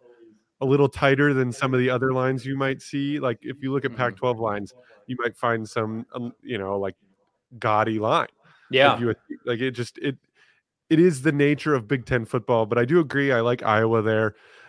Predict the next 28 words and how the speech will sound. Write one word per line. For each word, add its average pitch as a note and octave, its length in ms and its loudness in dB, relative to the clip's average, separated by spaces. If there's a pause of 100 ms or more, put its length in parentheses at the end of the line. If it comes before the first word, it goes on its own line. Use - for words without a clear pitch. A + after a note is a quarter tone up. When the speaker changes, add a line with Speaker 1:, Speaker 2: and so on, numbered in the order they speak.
(140)
Speaker 1:
Um, G#2+ 580 0 (680)
I D3+ 40 -8
think D3+ 180 -2
there's C#3 220 0
a A2 60 -12
chance D3 600 -2 (460)
that A#2+ 100 -6
they C3+ 120 2
might C3 240 2
be D3 120 0
looking D3 300 -2
ahead C#3+ 340 -4 (380)
to - 80 -12
Penn D3 240 -6
State. D#3 440 -10
Th-, A#2+ 180 -10
there's B2 220 -4
a G#2+ 40 -4
Speaker 2:
Sure. F#2 80 -10
Speaker 1:
chance. C3 360 -4
There's A#2+ 240 -8
always C3 320 -2
a B2 60 -4
chance B2 340 -4
in A#2 80 -10
college A2+ 380 0
with A2 140 -14
that. A2+ 280 0